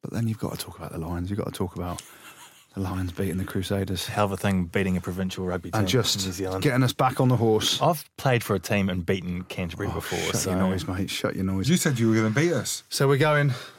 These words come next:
Speaker 1: the good this week, the halfback combo of Conor Murray.
Speaker 2: You were bagging Conor Murray.
Speaker 1: Conor Murray
Speaker 3: And King Farrell.
Speaker 1: and King Farrell.
Speaker 2: You were slating him on
Speaker 1: They
Speaker 2: Twitter.
Speaker 1: get the good this week.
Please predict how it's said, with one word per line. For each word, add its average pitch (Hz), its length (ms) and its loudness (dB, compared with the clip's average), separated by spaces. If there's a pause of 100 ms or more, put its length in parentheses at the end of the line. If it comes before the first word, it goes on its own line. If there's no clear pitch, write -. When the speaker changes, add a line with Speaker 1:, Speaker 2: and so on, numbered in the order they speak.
(160)
Speaker 1:
the 131 60 0
good 143 240 4
this 127 200 2
week, 120 380 0 (420)
the - 80 0
halfback 113 440 -2
combo 101 460 -2 (580)
of - 100 -12
Conor 110 260 0
Murray. 95 320 -2 (1300)
Speaker 2:
You 202 120 0
were 226 80 2
bagging 208 380 4
Conor 139 240 4
Murray. 101 400 0 (280)
Speaker 1:
Conor 131 300 4
Murray 101 380 4 (180)
Speaker 3:
And 107 120 -4
King 104 180 0
Farrell. 98 360 -2 (180)
Speaker 1:
and 104 120 -2
King 104 200 0
Farrell. 98 300 0
Speaker 2:
You 196 80 2
were 190 60 4
slating 180 420 0
him 165 100 2
on 160 100 2
Speaker 1:
They 127 100 4
Speaker 2:
Twitter. 135 160 4
Speaker 1:
get 123 80 2
the 131 40 2
good 135 220 4
this 127 180 0
week. 123 320 0